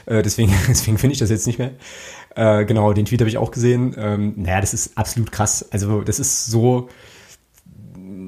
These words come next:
also deutlicher kannst du nicht sagen, ihr kommt hier nicht rein, wir machen jetzt hier unsere, äh, D-F-L-Geschichte nach unten hinzu als so. Und eigentlich, eigentlich ist das natürlich wieder so ein,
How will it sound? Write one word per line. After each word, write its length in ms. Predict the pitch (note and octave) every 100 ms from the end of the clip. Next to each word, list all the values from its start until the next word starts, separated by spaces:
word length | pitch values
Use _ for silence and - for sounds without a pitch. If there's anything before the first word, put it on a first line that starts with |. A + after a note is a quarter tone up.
| -
also 240 | B2+ B2+ C3+
deutlicher 500 | C3+ A#2+ D#3 E3 E3
kannst 220 | D#3+ C3+ C#3
du 60 |
nicht 100 | B2+
sagen, 460 | - G#2 C#3 C#3+ -
ihr 100 | A#2
kommt 200 | B2+ C3
hier 40 |
nicht 140 | C3 G#2
rein, 200 | A#2 C#3
wir 60 |
machen 220 | A2+ A#2 B2+
jetzt 120 | -
hier 100 | B2
unsere, 800 | A#2+ A2+ A#2+ A#2+ A2+ A2+ A2 A2+
äh, 40 | G#2
D-F-L-Geschichte 1300 | A2+ A2+ G2 A#2 C3 B2 G2+ G2 G#2 A2+ C3 -
nach 120 | B2+ A2
unten 220 | B2+ B2
hinzu 420 | A2+ - A#2+ C3
als 220 | G#2 G#2
so. 380 | A2 B2 D3+ - _ - - - - _ _ _ _ _ _ A2
Und 140 | A2+
eigentlich, 600 | G#2 D#3+ A2 F#2+ - -
eigentlich 720 | A2+ A2+ C3 G2 F#2 - -
ist 260 | - C3 -
das 100 | A2+
natürlich 300 | A2+ B2 B2+
wieder 160 | B2
so 60 |
ein, 80 | A2+